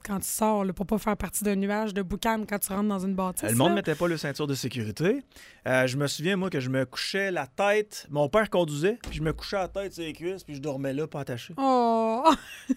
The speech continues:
Speaker 1: C'était-tu
Speaker 2: beau
Speaker 1: comme
Speaker 2: temps,
Speaker 1: des
Speaker 2: là.
Speaker 1: banquettes ?
Speaker 2: Euh, ben oui, c'était des grosses banquettes
Speaker 1: <laughs> Oh,
Speaker 2: en,
Speaker 1: c'est
Speaker 2: ça
Speaker 1: le
Speaker 2: ressemblait à
Speaker 1: fun.
Speaker 2: du velours, là.
Speaker 1: Oh, ouais.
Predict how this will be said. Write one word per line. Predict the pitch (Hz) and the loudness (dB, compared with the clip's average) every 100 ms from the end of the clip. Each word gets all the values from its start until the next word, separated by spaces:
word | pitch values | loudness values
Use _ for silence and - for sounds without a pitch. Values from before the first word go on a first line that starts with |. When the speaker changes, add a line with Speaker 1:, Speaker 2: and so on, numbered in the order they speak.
| - | -4
Speaker 1:
C'était-tu | - - - 190 | -8 4 8 12
Speaker 2:
beau | 269 | 12
Speaker 1:
comme | 415 | 12
Speaker 2:
temps, | 320 | 12
Speaker 1:
des | 359 | 12
Speaker 2:
là. | 339 | 12
Speaker 1:
banquettes ? | 294 277 - 370 403 - - - - | 10 10 6 4 4 2 -20 -20 -6
Speaker 2:
Euh, | 135 139 139 139 139 131 | 2 6 6 8 6 6
ben | 127 | 4
oui, | 127 175 | 4 0
c'était | 160 | 0
des | 127 131 | 0 2
grosses | 156 175 | 4 4
banquettes | 156 135 202 208 | 4 4 4 4
Speaker 1:
<laughs> | |
Oh, | 269 311 | 6 6
Speaker 2:
en, | |
Speaker 1:
c'est | 127 277 | 6 4
Speaker 2:
ça | 233 | 2
Speaker 1:
le | |
Speaker 2:
ressemblait | - 147 254 | 4 4 6
à | |
Speaker 1:
fun. | 208 | 6
Speaker 2:
du | 139 | 2
velours, | 127 131 147 202 170 156 | 2 4 6 4 0 0
là. | 180 | 4
Speaker 1:
Oh, | 254 262 254 | 6 8 6
ouais. | 240 | 2